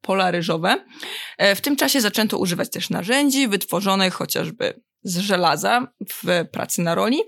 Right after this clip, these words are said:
i zaczęły być również wykorzystywane zwierzęta. Właśnie, e, s-, w tamtym okresie, czyli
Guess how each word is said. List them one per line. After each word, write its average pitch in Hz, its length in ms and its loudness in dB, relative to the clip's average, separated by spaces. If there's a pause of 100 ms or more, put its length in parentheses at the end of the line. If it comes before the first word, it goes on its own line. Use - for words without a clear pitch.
(400)
i 294 120 2
zaczęły 254 400 2
być 233 260 0
również 226 440 0
wykorzystywane 190 840 2 (260)
zwierzęta. 185 680 0
Właśnie, 226 360 2
e, - 80 -8
s-, 202 240 0
w - 100 -8
tamtym 262 280 2
okresie, 196 340 0
czyli 170 380 -4